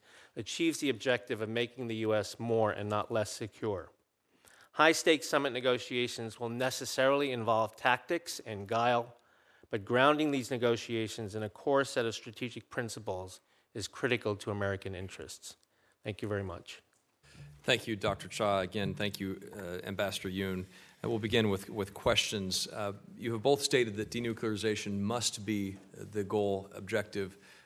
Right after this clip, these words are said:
Speaker 2: uh, of this summit. I believe, uh, the complete, verifiable, irreversible denuclearization must be the goal, the objective of this summit. It's the law of the United States that complete, verifiable,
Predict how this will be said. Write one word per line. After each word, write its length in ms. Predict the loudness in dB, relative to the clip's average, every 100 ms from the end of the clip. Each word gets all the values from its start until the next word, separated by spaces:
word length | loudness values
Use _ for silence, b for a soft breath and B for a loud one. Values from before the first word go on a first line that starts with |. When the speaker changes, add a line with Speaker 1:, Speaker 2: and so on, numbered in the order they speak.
| B
Speaker 2:
uh, 60 | -6
of 220 | -4 -2
this 120 | -2
summit. 340 | 0 0 0 -2
I 140 | -2
believe, 500 | 0 0 0 0 -2
uh, 120 | -4 -4
the 100 | -4
complete, 380 | -6 -4 -4 -2
verifiable, 800 | -2 -2 -2 -2 0 -2 -6 -8
irreversible 580 | -6 -4 -2 -2 -2 -2
denuclearization 840 | 0 0 -2 0 0 0 -4 -8 B B B -2
must 340 | 2 0 0
be 320 | -2 0 -2 -6 -10
the 80 | -6
goal, 300 | 0 0 0
the 100 | -2
objective 580 | -2 -2 -2 -4 -6 -8 -8
of 180 | -6 -2
this 140 | 0
summit. 360 | 2 2 2 -4
It's 160 | -8 -6
the 100 | -2
law 220 | 0 2
of 60 | 2
the 60 |
United 260 | 0 -2 -2
States 420 | 0 0 0 -6
that 140 | -10 -8
complete, 460 | -6 -4 -4 -4 -8
verifiable, 760 | -4 -4 -2 -2 0 -2 -6